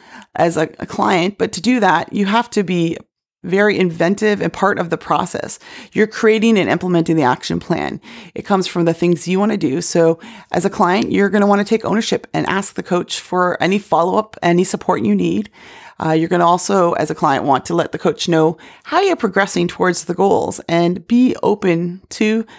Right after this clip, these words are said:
feedback, exploring new ideas, and suggested approaches from that coach. You also,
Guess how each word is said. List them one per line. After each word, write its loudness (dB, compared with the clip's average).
feedback, 0
exploring 2
new 4
ideas, 2
and 4
suggested -2
approaches -2
from -6
that -2
coach. -6
You 2
also, 0